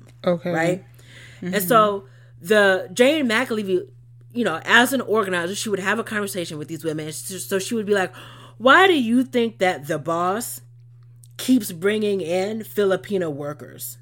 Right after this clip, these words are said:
Speaker 2: And why do, do you think that the boss wants you to be at, why did the, why do you think the boss wants you to constantly be at the throats and diminishing Filipino workers?"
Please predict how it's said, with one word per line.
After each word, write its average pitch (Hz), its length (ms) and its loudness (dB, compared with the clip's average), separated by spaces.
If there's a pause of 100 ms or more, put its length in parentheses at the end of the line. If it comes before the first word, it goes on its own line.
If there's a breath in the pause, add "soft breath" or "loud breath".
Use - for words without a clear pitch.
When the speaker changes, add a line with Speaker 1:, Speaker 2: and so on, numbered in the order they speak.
(560)
Speaker 2:
And 208 200 2
why 233 200 8
do, 262 140 10
do 202 100 -4
you 247 120 4
think 240 180 -2
that 196 140 -2
the 185 60 0
boss 196 360 0 (1080 loud breath)
wants 190 380 0
you 220 200 -2
to 190 80 4
be 185 360 -4
at, 165 380 -4
why 214 200 6
did 240 200 2
the, 185 80 2
why 175 240 0
do 269 80 4
you 262 60 0
think 262 180 -2
the 190 80 -2
boss 190 340 0
wants 175 220 -6
you 190 140 -4
to 190 100 -4
constantly 208 520 -6
be 185 200 0
at 185 180 -4
the 160 120 -6
throats 175 420 0
and 165 180 -10
diminishing 156 640 -6
Filipino 156 560 -8
workers?" 135 560 -12